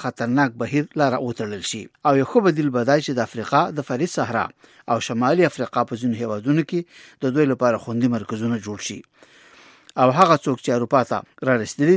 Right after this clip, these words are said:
دي باید په اروپایي هیوادونو کې ومنل شي او مرستې ورسره وشي. کوکسټیل ویل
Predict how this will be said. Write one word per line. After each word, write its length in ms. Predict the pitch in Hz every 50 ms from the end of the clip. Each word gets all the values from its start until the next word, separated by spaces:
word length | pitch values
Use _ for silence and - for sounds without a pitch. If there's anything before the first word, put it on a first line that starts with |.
| 180 185
دي 100 | 196 190
باید 260 | 170 180 170 165 _
په 120 | 135 123
اروپایي 300 | 120 113 - 131 131 120 117
هیوادونو 380 | 120 110 110 107 123 123 117
کې 120 | 110 - 120
ومنل 300 | 113 135 156 165 165 156 -
شي 140 | - 190 185 - 440
او 120 | - 139 131
مرستې 260 | 139 190 196 - -
ورسره 240 | 120 104 - 117 107
وشي. 300 | 98 98 - - 95 - - _ _ _ -
کوکسټیل 500 | 147 135 - - - - 247 254 262 254
ویل 300 | 240 220 226 220 220 220